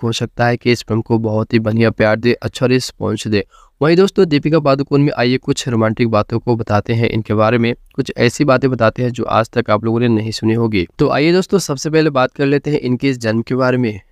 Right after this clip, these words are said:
दीपिका पादुकोण का जन्म पाँच जनवरी उन्नीस सौ छियासी को कोपेनहेगन, डेनमार्क में कोंकणी भाषी भारतीय माता पिता के घर में इनका जन्म हुआ था। उनके पिता प्रकाश पादुकोण एक पूर्व पेशेवर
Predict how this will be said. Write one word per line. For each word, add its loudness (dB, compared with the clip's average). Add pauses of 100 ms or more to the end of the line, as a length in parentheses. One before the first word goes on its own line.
दीपिका 0
पादुकोण 0
का 0
जन्म -2 (100)
पाँच -2
जनवरी 0
उन्नीस -4
सौ -4
छियासी -2
को 0
कोपेनहेगन, -2 (480)
डेनमार्क 2
में 0
कोंकणी 0
भाषी -2
भारतीय -2 (140)
माता 2
पिता 0
के 0
घर -4
में 0
इनका 0
जन्म -2
हुआ 2
था। -2 (320)
उनके 2
पिता 0 (300)
प्रकाश 0
पादुकोण -2
एक -4
पूर्व 0
पेशेवर 0